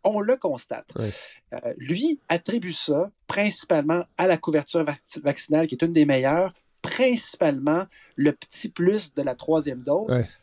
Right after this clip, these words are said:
Speaker 1: Deux tiers de la population là-bas a eu sa dose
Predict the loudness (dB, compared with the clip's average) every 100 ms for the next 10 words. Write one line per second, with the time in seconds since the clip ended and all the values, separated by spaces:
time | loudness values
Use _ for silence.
0 | _ _ 2 4 4 0 -2 0 -2 -4
1 | -6 -2 -4 -4 -4 -2 0 -2 -2 -2
2 | 2 4 4 2 -4 -2 0 0 -2